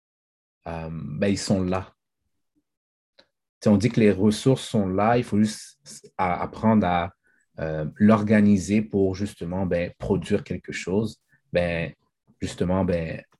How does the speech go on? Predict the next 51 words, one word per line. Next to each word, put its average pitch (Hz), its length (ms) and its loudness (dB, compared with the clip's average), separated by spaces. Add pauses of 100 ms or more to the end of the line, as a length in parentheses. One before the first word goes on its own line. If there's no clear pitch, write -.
(120)
au 202 100 4
chantier, 127 540 -2
mais 107 120 4
il, 90 500 0
il 98 140 -4
y 110 60 4
avait 120 180 4
du 107 140 0
bois 110 240 4
qui, 90 400 -6 (340)
qui 98 100 -8
dormait 101 340 4
là 98 200 0
depuis 98 260 -6
au 92 60 -2
moins 95 180 0
deux, 90 180 -2
trois 95 200 -2
semaines. 87 420 -8 (720)
Alors, 87 180 -2
j'ai 92 120 0
demandé, « 92 280 0
Est-ce 92 120 -4
que - 80 -2
je - 80 -6
peux - 100 -14
prendre 92 240 -4
ça ? » 90 200 -6
Puis 80 280 -8
l'emmener 82 200 -6
chez - 160 -10
moi. 78 100 -6
Ils 127 60 0
m'ont 143 80 6
dit 139 140 4
oui. 87 220 -2 (640)
Et 85 100 -2
voilà, 87 260 0
je - 40 -6
suis - 80 -4
allé 90 120 -2
chez 90 180 -6
nous 95 280 2
et 92 60 2
durant 95 460 0
ma 82 240 -4
semaine 92 280 -4
de 92 80 0
vacances, 90 640 -6 (340)
ben, 90 120 0
j'ai, 87 320 -6